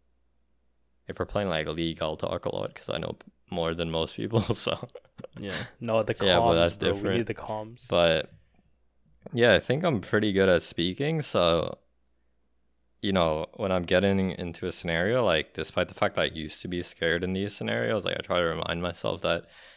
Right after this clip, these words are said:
Speaker 1: I'm probably better than most people that would be in my position. So there's nothing
Speaker 2: Yeah.
Speaker 1: to be scared of. I just need to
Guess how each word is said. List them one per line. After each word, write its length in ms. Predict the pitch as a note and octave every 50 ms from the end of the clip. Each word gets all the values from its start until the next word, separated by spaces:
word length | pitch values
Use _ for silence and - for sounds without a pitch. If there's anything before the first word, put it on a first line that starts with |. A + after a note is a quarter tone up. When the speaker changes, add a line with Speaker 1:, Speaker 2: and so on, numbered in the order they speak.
| _ _ -
Speaker 1:
I'm 120 | G#2 F#2
probably 420 | - - G2+ G2+ G#2+ A2 A2+ G2+ F#2
better 320 | E2 F2 E2+ F2 F2+ F2+
than 160 | F2+ F2+ F2
most 280 | E2 D#2+ D#2 D2+ - -
people 280 | - F2 E2+ - F2 D#2+
that 120 | D#2 D#2
would 140 | D#2 D2 D2 -
be 100 | E2 D#2
in 80 | -
my 140 | - - -
position. 560 | - - - - - - - - - - - - _ _ _
So 440 | - - - - - - - - - _ _ _ _ _ _ _ _ _ _ _ _ _ _ _ _ _ -
there's 320 | - E2+ F2 F#2 F2+ F2
nothing 300 | F#2 E2+ D#2+ - - F#2
Speaker 2:
Yeah. 80 | F#2 G#2+
Speaker 1:
to 20 |
be 100 | E2+ D#2+
scared 300 | - - - E2+ E2+ F2
of. 120 | F2+ F#2 F2+
I 100 | E2+ D#2+
just 240 | E2+ F2 E2 - -
need 100 | F#2 E2+
to 200 | F2+ D#2+ E2+